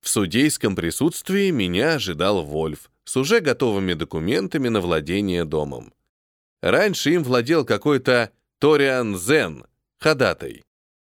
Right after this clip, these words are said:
Осталось только зайти в городскую управу для регистрации бумаг и получения свидетельства на собственность. От выданных денег осталось меньше десяти талеров.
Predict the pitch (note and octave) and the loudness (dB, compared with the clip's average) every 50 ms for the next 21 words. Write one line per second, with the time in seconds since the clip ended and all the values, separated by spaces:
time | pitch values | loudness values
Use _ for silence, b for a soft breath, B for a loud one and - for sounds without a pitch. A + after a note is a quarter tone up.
0 | _ _ _ _ _ _ _ - - F#2+ G2 - - A3+ A#3+ A3+ F3+ - - G3+ | _ _ _ _ _ _ _ -2 -2 0 0 2 2 2 2 2 2 2 2 2
1 | G3 F#3+ E3+ C#3 D3+ D3 C#3 B2 - D3+ D#3 B2+ A#2+ B2 A#2 A2+ G#2+ - - A#2 | 2 2 0 2 4 2 2 2 0 0 0 0 2 2 2 2 2 0 0 0
2 | G#2+ G2 F2+ E2+ D#2+ D2 - F#2 A2 D#3 F3 E3 D#3 C3 A2 G#2 G2 F#2+ E2+ F#2+ | 2 2 2 0 -2 -2 0 0 2 2 2 0 0 0 0 0 0 0 -2 -4
3 | F#2 - - G2 F#2+ F2+ - - - F#2 E2+ D#2+ E2+ E2+ F2 G#2+ D#3 G3 F#3 - | -4 -2 -2 0 0 -2 -2 -4 -4 -4 -4 -2 -4 -2 -2 0 0 -2 0 -2
4 | A3+ G#3+ - F#3+ D#3+ C#3+ B2 - - D3+ D3+ C#3+ C#3 C3 B2 - - G#2+ G2+ G2 | -2 -2 0 0 0 0 0 0 0 0 0 0 0 0 -2 -2 -2 -2 0 0
5 | G2+ C3 C#3+ - C3+ A2+ - - A#2 A2 G#2+ G2 F#2 - - F2 D#2 - - - | 0 0 -2 -2 -4 -6 -6 -6 -4 -2 0 0 -2 -2 -4 -6 -6 -8 -12 -14
6 | C#2+ B1+ A1+ A1 - - - - - - _ _ _ _ _ _ _ _ _ _ | -14 -14 -14 -14 -16 -16 -16 -18 -20 -20 _ _ _ _ _ _ _ _ _ _
7 | _ _ _ _ _ - - F2 F2 F2+ E2 G2 A#2 F3 G#3 G#3+ A#3 A3 G#3+ F#3+ | _ _ _ _ _ -10 -4 -2 -2 -2 0 0 0 0 0 0 0 0 0 0
8 | D#3 A#2+ D#3 F#3+ G#3+ A3 G#3+ F3+ - C#3+ A#2 G#2+ - - C#3 D#3+ F3+ F3 C#3+ - | 0 0 -2 -2 0 0 -2 -2 0 0 0 0 0 0 0 0 0 0 -2 -2
9 | - G#2 G#2+ B2 D3+ E3 D3 - D3+ C#3 B2 G#2+ G#2 - - G#2 F2+ A2 A2+ - | -2 -2 0 0 0 -2 -2 -2 -2 -2 -2 -2 -4 -2 -4 -4 -4 -4 -2 0
10 | G2+ F#2+ F2+ E2 D2+ C#2 - - - - | 0 0 0 0 -4 -8 -10 -12 -16 -20